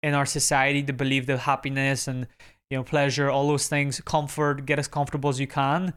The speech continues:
I feel like at certain point of our evolution, we got the point where now it's like, okay, it's getting too comfortable,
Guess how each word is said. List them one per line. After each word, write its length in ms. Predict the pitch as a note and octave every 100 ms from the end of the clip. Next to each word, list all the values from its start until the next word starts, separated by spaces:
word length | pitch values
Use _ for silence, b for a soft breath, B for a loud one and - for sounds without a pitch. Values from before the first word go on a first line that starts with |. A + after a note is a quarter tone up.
| _ _ _ _ _ _ D3
I 60 |
feel 140 | D3 D#3+
like 140 | D3
at 100 | D3
certain 280 | E3 D3+ C#3+
point 340 | - C#3 C3+
of 140 | D3+ C3
our 80 | C#3
evolution, 600 | C#3 C3 C3+ C3 D3 C#3
we 100 | C3
got 200 | C#3 -
the 80 |
point 260 | C#3 D3 C3
where 180 | B2+ B2+
now 300 | C3 C3 C3
it's 220 | C3 -
like, 280 | C3+ B2 - C#3+
okay, 400 | - B2+ A#2 - - _ _ _ _ _ _ -
it's 180 | C3+ -
getting 280 | D#3 D3 C#3+
too 220 | - D3+
comfortable, 640 | C#3+ D3 C#3+ - D3 D#3